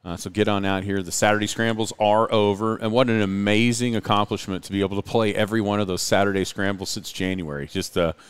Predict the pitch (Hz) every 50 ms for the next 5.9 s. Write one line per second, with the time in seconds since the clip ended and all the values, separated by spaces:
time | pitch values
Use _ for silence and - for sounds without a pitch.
0 | - - - - - - _ - 92 87 85 82 85 85 85 95 101 104 104 95
1 | 87 82 80 _ - 87 90 92 92 92 90 - - 95 85 - - - 107 -
2 | - 95 - 98 92 87 - _ - - _ _ _ _ _ _ _ _ _ _
3 | _ _ _ - 127 127 127 123 117 104 117 104 110 101 98 - - 98 98 98
4 | 80 - - 117 120 117 107 120 117 113 107 - - 123 117 117 110 107 - 120
5 | 117 113 113 107 - - - - - 113 - 107 - 113 104 104 107 -